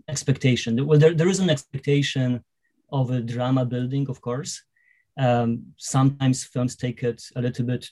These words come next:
too far. Sometimes that feels artificial, and it, this is something that's, that can be difficult to pull off in a, in a documentary. Uh, our approach from the very beginning was to, uh, create an anchor or a skeleton for a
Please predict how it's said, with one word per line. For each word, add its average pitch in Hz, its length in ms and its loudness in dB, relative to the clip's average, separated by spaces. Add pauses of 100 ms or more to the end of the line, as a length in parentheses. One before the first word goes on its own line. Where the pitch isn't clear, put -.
(100)
too 135 180 0
far. 135 400 0
Sometimes 120 560 -4
that 120 140 -4
feels 123 260 -4
artificial, 127 640 -2
and 120 260 0
it, 131 160 -4
this 131 160 -4
is 123 140 -4
something 120 340 -4
that's, 113 400 -4
that - 240 -4
can 127 120 4
be 120 40 2
difficult 123 520 0
to - 100 -14
pull 117 240 -2
off 113 200 -2
in 113 200 -4
a, 110 80 -6 (100)
in 120 80 0
a 117 60 0
documentary. 120 640 -2 (800)
Uh, 123 220 4
our 196 200 4
approach 165 680 -2
from 139 240 2
the 131 100 2
very 139 260 2
beginning 127 720 0
was 120 300 -6
to, 117 420 -4 (200)
uh, 117 240 -2 (420)
create 170 440 2
an 131 180 6
anchor 135 600 -2 (160)
or 135 100 0
a 117 200 -2
skeleton 151 560 -2
for 120 120 -4
a 110 80 -4